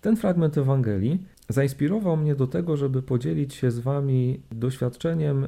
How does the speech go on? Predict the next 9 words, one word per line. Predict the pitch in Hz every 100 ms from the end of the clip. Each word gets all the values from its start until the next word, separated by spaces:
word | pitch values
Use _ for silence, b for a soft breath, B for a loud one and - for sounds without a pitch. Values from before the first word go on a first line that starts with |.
| 135
słuchania | - 135 135 151 139
Jezusa, | 123 117 104 - 143 202 B B B B B -
który | - 147 139 143
mówi | 160 170 147
do | 131 143
mnie | 143 135
poprzez | 131 127 123 - 120 - -
Pismo | - 131 120 113
Święte. | - 98 92 104